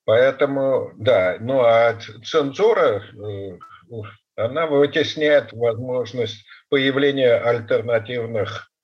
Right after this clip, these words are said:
авторитетных точек зрения. Поэтому массовое сознание остаётся один на один, само с собой и с большим трудом, э, осмысляет то, что происходит.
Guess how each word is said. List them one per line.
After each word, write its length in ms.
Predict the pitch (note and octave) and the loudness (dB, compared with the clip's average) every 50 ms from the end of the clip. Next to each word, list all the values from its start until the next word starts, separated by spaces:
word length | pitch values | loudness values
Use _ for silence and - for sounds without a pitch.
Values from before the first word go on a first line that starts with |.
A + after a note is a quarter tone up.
| _ - | _ -4
авторитетных 760 | - G#2 G#2+ - A#2+ A2+ A2 G#2 C3+ B2 A2 A#2 A2 G#2+ - | -4 -4 0 0 -2 -2 -2 -2 -2 -2 -2 -2 -8 -6 -2
точек 340 | - A2+ G#2 G#2+ A2 G2 G2 | -2 -2 0 -2 -4 -6 -2
зрения. 480 | G2 G#2+ G2+ - - C3+ C#3+ D3 - - | -4 -4 -4 -4 -6 -10 -12 -16 -14 -8
Поэтому 520 | - A#2 B2 C#3 - - C3 B2+ A#2+ - - - - - - - _ _ | 0 0 0 0 0 -2 -4 -4 -4 -6 -14 -16 -16 -16 -16 -16 _ _
массовое 420 | A#2+ C3 C#3 C3 - D3+ C#3+ C#3 | 0 0 0 0 0 0 0 0
сознание 580 | C3 - D3 C#3 B2+ D3 E3+ E3+ E3+ D#3+ C#3 A#2 | 0 2 2 2 2 4 2 2 2 2 2 2
остаётся 640 | A2 G#2 G#2 C#3 C3+ C3+ C#3+ C#3 B2 - B2+ B2 | 2 2 0 0 0 2 2 0 0 2 0 0
один 320 | B2 A#2 B2 C#3 C3+ C3 C3 | 0 0 0 -4 -4 -2 -2
на 160 | C3 B2+ B2 | 2 2 2
один, 580 | A#2 A#2+ B2+ C3 C3 A#2+ A#2 A2+ G#2+ G#2 G#2 G#2 A2 G#2 - _ _ _ _ _ _ _ _ _ _ _ _ | 2 0 -4 -10 -8 -6 -6 -6 -8 -10 -12 -14 -16 -16 -16 _ _ _ _ _ _ _ _ _ _ _ _
само 320 | _ - C#3+ C3 C3 B2+ G#2+ | _ 0 0 2 2 2 0
с 80 | - | 0
собой 420 | - D#3 D3 C#3 D#3 G3 G3 E3+ - - - _ _ _ _ _ - _ - _ _ | 2 2 0 2 2 0 0 0 -2 -8 -14 _ _ _ _ _ -20 _ -20 _ _
и 100 | C3 B2+ | -6 -4
с 280 | C3 C3+ C3 A#2+ G#2+ G#2 | -4 -2 -2 -4 -4 -2
большим 680 | G#2 B2+ D3 D3 C#3 - - - F3+ F#3 F3 D#3+ - | 2 4 4 4 2 0 -4 -4 -4 -4 -6 -2 -2
трудом, 680 | - C#3+ C#3 C#3 B2+ A#2 C3+ C#3+ C#3 C#3 C3+ C3+ B2 G#2+ - | 0 2 2 0 0 0 0 0 0 0 -2 -6 -8 -10 -8
э, 680 | A2+ A2 G#2+ A2+ A2+ A2+ A2 A2 A2+ A2 G#2 G#2 G#2 A#2+ | -4 -2 0 0 2 2 2 0 0 -2 -4 -8 -6 -4
осмысляет 840 | B2 A2+ - - C3 A#2+ A#2 G#2+ - - B2+ B2+ B2 A#2 G2+ G2+ | -4 -4 -4 -6 -6 -6 -6 -6 -4 0 2 2 2 2 2 0
то, 120 | - A#2 | -4 -4
что 220 | G#2+ - - A2+ G#2 | -4 -2 -4 -6 -4
происходит. 720 | - - G#2 G2+ G2+ G2+ - - _ - - - - - | -4 -6 -6 -4 -6 -8 -10 -14 _ -16 -16 -16 -18 -20